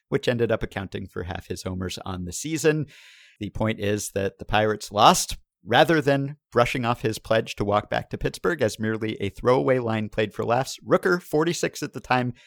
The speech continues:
stayed true to his word, even making some public good out of it by turning the trek into a walk for charity, just as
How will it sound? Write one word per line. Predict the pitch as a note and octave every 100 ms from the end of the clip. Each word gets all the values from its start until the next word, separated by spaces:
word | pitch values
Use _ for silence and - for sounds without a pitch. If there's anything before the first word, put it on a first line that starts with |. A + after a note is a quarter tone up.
| _
stayed | - B2 C3 C3
true | G3+ A3
to | A#3
his | A3 E3
word, | C3+ C3 B2 -
even | A#2+ D#3
making | C#3 C3 C#3+
some | - D3 D3
public | E3 G3 -
good | A3+ -
out | G2
of | F#2
it | F#2
by | G#2
turning | F#2+ G#2 A#2 C3+
the |
trek | - G#2+ G#2+ -
into | G#2+ - E3+
a |
walk | A#2+ A2 -
for | E3
charity, | - A3+ A2 - _ _ _
just | - F#2+ -
as | A#2+ C3